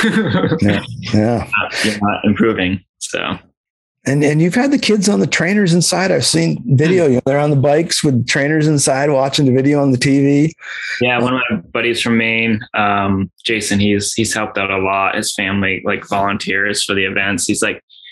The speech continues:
Speaker 1: he's like, "Hey, Greg, my son just outgrew this twenty-four inch, like, kids cyclocross bike. Like,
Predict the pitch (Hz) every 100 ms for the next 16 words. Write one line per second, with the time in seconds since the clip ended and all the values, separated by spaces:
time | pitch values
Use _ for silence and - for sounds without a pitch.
0 | - - 127 131 120 113 117 110 110 -
1 | - 131 139 110 - - - 104 95 107
2 | 104 101 - - - 104 107 104 101 101
3 | - 98 95 - _ _ _ _ _ -
4 | 101 104 - 101 104 - - - - 101
5 | 107 113 - 101 107